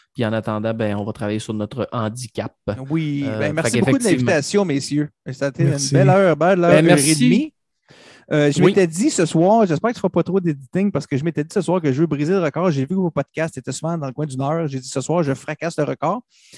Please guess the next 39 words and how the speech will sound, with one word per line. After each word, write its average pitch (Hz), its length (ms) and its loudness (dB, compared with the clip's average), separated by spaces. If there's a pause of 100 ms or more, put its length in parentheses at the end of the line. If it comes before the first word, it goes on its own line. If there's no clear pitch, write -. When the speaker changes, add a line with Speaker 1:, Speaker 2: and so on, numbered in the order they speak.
(140)
Speaker 2:
Le 151 140 2
plus 165 160 0
long 165 160 4
sera 139 220 2
le 135 60 0
mien. 127 200 -2 (220)
Alors, 139 360 0
euh, 135 460 2
j'espère 139 340 0
qu'avoir 147 300 2
réussi 143 360 2
ça 170 160 0
au 175 140 4
moins, 139 240 -2 (380)
à, 131 100 2 (100)
à 156 120 2
défaut 156 300 2
d'être 151 200 0
intéressant 147 540 0
ou 151 80 2
non, 147 180 0
ça 143 140 -6
c'est 139 120 -6
un, 135 300 -2
c'est 135 200 -8
secondaire. 139 580 -4 (640)
Mais, 135 440 2
euh, 131 60 0
merci 170 200 0
beaucoup 170 120 0
de 196 60 -2
l'invitation, 151 400 -2
les 151 100 -2
gars. 147 140 0
Ça 135 80 -6
a - 20 -4
été 135 140 -8
super 156 160 -4
agréable. 147 420 -4